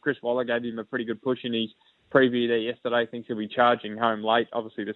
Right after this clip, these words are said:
sixteen hundred short of his best, but, um, his class might be able to get him home. He looks like a pretty serious racehorse.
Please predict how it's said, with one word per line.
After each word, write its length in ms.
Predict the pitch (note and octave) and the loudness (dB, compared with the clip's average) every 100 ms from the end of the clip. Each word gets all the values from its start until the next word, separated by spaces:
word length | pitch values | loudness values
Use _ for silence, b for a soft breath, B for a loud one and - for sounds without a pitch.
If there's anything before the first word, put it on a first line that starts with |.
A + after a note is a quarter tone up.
| - | -12
sixteen 320 | - A2 G#2+ | -2 0 0
hundred 280 | A2 G#2+ G2+ | -2 -4 -2
short 200 | B2 A2+ | 4 4
of 40 | G#2 | 4
his 160 | G2+ - | -4 4
best, 220 | A2+ G#2+ - | 4 4 -2
but, 140 | A2 - b b b - | -4 -4 b b b -6
um, 360 | G#2 G#2+ G2+ | -2 -2 -4
his 120 | G2+ | -10
class 320 | - A#2 A2 - | -2 4 4 2
might 160 | A2 G2 | -4 -4
be 60 | |
able 80 | A2 | -4
to 60 | G#2 | -4
get 140 | G#2+ | -8
him 120 | G#2 | -6
home. 180 | A2 A2 | -2 -2
He 60 | G2+ | -4
looks 180 | A2 - | -10 -10
like 120 | - | -12
a 40 | |
pretty 240 | - G#2 - - | -10 -12 -8 -2
serious 320 | G#2+ G2+ G2 G#2 | 0 0 -4 -2
racehorse. 440 | G#2+ A2 F#2 G#2 | 0 0 -6 -10